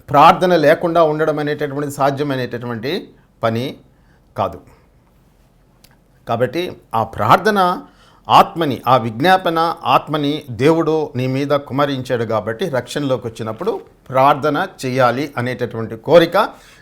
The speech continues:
నీకు నూతన జీవితంలో, నూతన జీవితము నువ్వు పొందుకున్నప్పుడు సహజంగా నీకు కలుగుతుంది.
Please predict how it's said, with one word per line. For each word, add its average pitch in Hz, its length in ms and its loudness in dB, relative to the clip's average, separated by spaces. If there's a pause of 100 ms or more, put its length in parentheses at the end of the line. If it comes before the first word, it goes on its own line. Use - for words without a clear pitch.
నీకు 147 520 -2 (120)
నూతన 165 460 -2
జీవితంలో, 131 800 -2 (120)
నూతన 147 360 -2
జీవితము 131 520 -4
నువ్వు 120 200 -6
పొందుకున్నప్పుడు 139 720 -4
సహజంగా 151 720 0
నీకు 131 280 -6
కలుగుతుంది. 101 500 -8